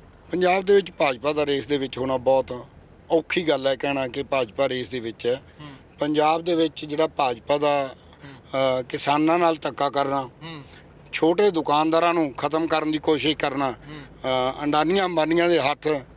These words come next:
Speaker 1: ਜਿਹੜੇ ਸਾਰੇ ਕਾਰੋਬਾਰ ਵੇਚਣਾ
Speaker 2: ਹੂੰ।
Speaker 1: ਤੇ ਛੋਟੇ ਦੁਕਾਨਦਾਰਾਂ ਨੂੰ ਜੀ ਐਸ ਟੀ
Speaker 2: ਹੂੰ।
Speaker 1: ਤੇ ਨੋਟਬੰਦੀ ਦੇ ਨਾਲ ਕੁਚਲਣਾ, ਇਹ ਸਾਰੇ ਏਜੰਡੇ ਆ। ਅੱਜ ਪੰਜਾਹ ਪਰਸੈਂਟ ਸਾਡੇ ਸ਼ਹਿਰਾਂ ਦੇ ਦੁਕਾਨਦਾਰ,
Speaker 2: ਹੂੰ।
Speaker 1: ਅ, ਬੇਰੁਜ਼ਗਾਰੀ ਦਾ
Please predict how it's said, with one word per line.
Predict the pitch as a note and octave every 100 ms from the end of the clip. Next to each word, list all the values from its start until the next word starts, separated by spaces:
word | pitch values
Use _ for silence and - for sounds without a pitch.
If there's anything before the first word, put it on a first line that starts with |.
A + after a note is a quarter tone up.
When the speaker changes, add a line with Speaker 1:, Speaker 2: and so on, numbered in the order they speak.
| - -
Speaker 1:
ਜਿਹੜੇ | D3+ D#3
ਸਾਰੇ | D3 D#3+ F3+ F3+
ਕਾਰੋਬਾਰ | E3 D#3+ D#3+ E3+
ਵੇਚਣਾ | D3 C#3+ - D3 B2+
Speaker 2:
ਹੂੰ। | - D3+ C3+ - - - - -
Speaker 1:
ਤੇ | D#3+
ਛੋਟੇ | - E3 F3+
ਦੁਕਾਨਦਾਰਾਂ | D#3+ D#3 D3+ D#3 D#3+ E3 E3+
ਨੂੰ | D3+
ਜੀ | C#3+ E3
ਐਸ | D#3
ਟੀ | - F3+ E3+
Speaker 2:
ਹੂੰ। | - - D#3 D3
Speaker 1:
ਤੇ | E3
ਨੋਟਬੰਦੀ | D#3+ E3 F3 F3 F3 E3+
ਦੇ | E3+
ਨਾਲ | E3 D#3
ਕੁਚਲਣਾ, | D3+ D3+ D3+ D3+ - - - - D#3
ਇਹ | F#3
ਸਾਰੇ | - E3 F#3 F#3
ਏਜੰਡੇ | D#3 E3 F3
ਆ। | F3+
ਅੱਜ | E3+ E3
ਪੰਜਾਹ | - F3+ F#3 G#3
ਪਰਸੈਂਟ | F#3 E3+ E3+ E3+ C#3
ਸਾਡੇ | D#3 E3
ਸ਼ਹਿਰਾਂ | D3+ D#3+ F3 F3+
ਦੇ | D3
ਦੁਕਾਨਦਾਰ, | C#3 C#3+ D3 D#3 C#3
Speaker 2:
ਹੂੰ। | - C3+ D3 C#3 - D3 C#3+
Speaker 1:
ਅ, |
ਬੇਰੁਜ਼ਗਾਰੀ | C3+ C#3 E3+ F#3 F#3 F3+ F3
ਦਾ | F3 E3 D3+